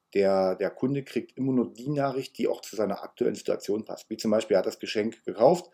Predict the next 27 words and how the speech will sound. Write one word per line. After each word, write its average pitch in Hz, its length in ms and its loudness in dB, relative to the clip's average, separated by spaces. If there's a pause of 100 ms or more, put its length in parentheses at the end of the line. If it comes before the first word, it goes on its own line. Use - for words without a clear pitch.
(240)
ja, 127 240 4 (160)
aber 104 180 2
keine 110 240 2
Produkte. - 480 -2 (300)
Dann - 80 -20
kriegt - 180 -6
er 104 60 2
eine 95 100 0
Mail, 104 360 2
wo, 98 240 -2
wo 92 100 -4
die 92 140 -4
Abo-Produkte 104 520 -2
angeboten 90 500 -12
werden. - 220 -8
Oder 110 240 2
er 98 80 2
hat - 160 -6
dreißig 98 300 0
Tage 101 220 -2
lang 95 160 0
nichts 107 260 -8
bei 107 80 -4
uns 110 160 -4
im - 60 -18
Shop - 220 -6
gekauft, 101 480 -2